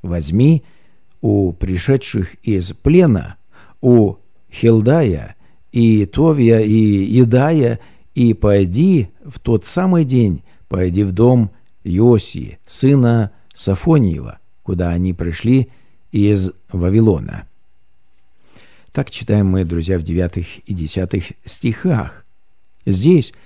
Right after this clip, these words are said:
даются, как вы видите, имена трех мужчин, которые пришли из Вавилона. Они вернулись не с двумя группами переселенцев, а сами по себе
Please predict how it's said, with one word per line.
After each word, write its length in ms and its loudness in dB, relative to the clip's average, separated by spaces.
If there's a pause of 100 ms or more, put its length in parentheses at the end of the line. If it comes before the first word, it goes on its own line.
(320)
даются, 440 0
как 200 -2
вы 120 0
видите, 440 0
имена 380 2
трех 400 2
мужчин, 720 -2 (260)
которые 340 2
пришли 480 -2
из 360 2 (100)
Вавилона. 680 -2 (880)
Они 460 4 (180)
вернулись 760 4 (200)
не 480 6
с 100 -2
двумя 540 2
группами 600 2
переселенцев, 920 2 (360)
а 200 0
сами 340 0
по 180 -2
себе 440 0